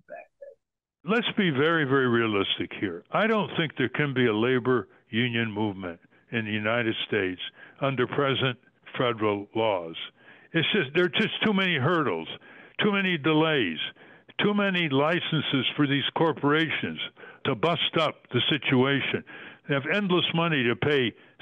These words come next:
Speaker 2: specialized corporate law firms who are skilled at infiltrating and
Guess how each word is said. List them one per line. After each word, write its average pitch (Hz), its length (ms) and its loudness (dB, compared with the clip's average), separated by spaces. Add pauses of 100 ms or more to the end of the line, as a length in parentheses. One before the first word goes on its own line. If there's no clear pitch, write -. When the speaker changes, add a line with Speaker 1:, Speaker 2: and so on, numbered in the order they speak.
Speaker 2:
specialized 147 680 0
corporate 143 420 2
law 127 240 2 (100)
firms 98 320 -2 (440)
who 135 180 2
are 117 300 0 (400)
skilled 220 580 2
at 127 300 0
infiltrating 127 1000 0
and 104 340 -6